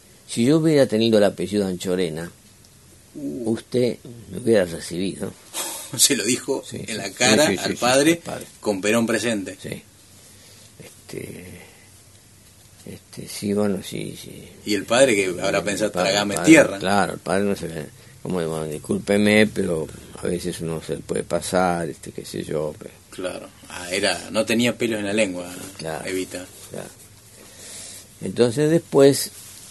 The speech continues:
Speaker 1: ya casada con él y siendo ya Perón presidente,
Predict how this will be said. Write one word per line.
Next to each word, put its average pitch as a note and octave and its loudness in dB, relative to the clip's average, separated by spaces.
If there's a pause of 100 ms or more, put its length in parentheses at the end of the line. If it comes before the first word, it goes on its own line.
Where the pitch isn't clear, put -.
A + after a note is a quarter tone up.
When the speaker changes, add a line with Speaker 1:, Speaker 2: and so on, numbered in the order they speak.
(560)
Speaker 1:
ya G2+ 4 (200)
casada G2+ 0
con G#2 2
él G#2+ 6
y E2 -4
siendo F2 -2
ya E2+ 2
Perón F2 -2
presidente, G2 0